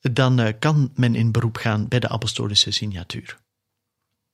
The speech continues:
De twee andere tribunalen trouwens heten onder andere de Rota Romana of de Romeinse Rota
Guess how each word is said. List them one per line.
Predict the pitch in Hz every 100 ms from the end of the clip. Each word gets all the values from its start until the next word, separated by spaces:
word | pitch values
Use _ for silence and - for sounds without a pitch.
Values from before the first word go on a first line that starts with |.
| _ _ -
De | 123 110
twee | - 117
andere | 127 143 135
tribunalen | 123 131 123 120 117 120
trouwens | 113 113 110 110 90
heten | 117 113 110 107 - - -
onder | 120 113
andere | 127 131 120 104 -
de | 113 113 - _
Rota | - 113 110 127 139 113
Romana | 107 101 98 107 160 -
of | 113
de | 110 107 - - _
Romeinse | 120 110 107 113 117 - 113 - -
Rota | 120 113 156 156 151